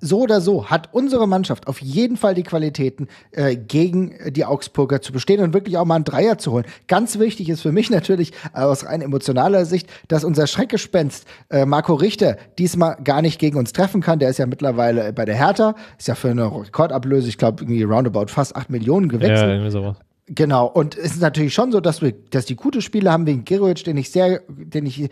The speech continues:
Speaker 1: sehr gerne auch sehe, auch Vargas, da sind einige gute Spieler dabei. André Hahn wird immer noch seine Extra-Motivation mit sich herumschleppen,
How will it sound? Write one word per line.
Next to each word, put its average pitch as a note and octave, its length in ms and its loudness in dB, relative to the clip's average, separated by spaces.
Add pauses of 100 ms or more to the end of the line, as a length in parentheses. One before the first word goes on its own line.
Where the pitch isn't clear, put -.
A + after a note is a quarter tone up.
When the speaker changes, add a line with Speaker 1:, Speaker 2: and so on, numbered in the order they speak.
(140)
Speaker 1:
sehr E3 240 2
gerne C#3 320 2
auch B2 140 -4
sehe, F#3+ 340 2
auch C3+ 140 -8
Vargas, D#3 380 -2
da C#3+ 100 0
sind C#3 220 -6
einige E3 360 0
gute D3+ 220 -6
Spieler C#3 240 -4
dabei. B2 300 -2 (220)
André D#3+ 360 2
Hahn D3+ 280 2
wird E3 140 0
immer G#3 220 2
noch F3+ 120 2
seine D#3 280 0
Extra-Motivation F3 880 -2
mit F3 140 -4
sich D#3 160 -8
herumschleppen, F3 600 -4